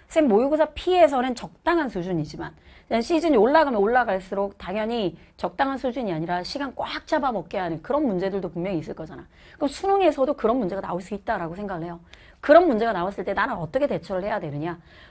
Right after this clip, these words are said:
보통 여러분 여기 단계에 머물러 있는 친구들은, 여기 단계에 있었던 친구들은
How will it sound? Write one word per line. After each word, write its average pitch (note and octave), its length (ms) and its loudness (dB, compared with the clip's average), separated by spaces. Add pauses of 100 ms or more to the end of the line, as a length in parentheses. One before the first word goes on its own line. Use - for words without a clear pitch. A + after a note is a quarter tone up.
보통 A#3+ 340 6
여러분 B3 380 6
여기 C#4 340 8
단계에 G#3+ 360 2
머물러 F#3 340 -2
있는 F3 200 0
친구들은, F3 540 -4 (300)
여기 C4 180 4
단계에 G3+ 240 0
있었던 F3 300 -6
친구들은 F3 480 -4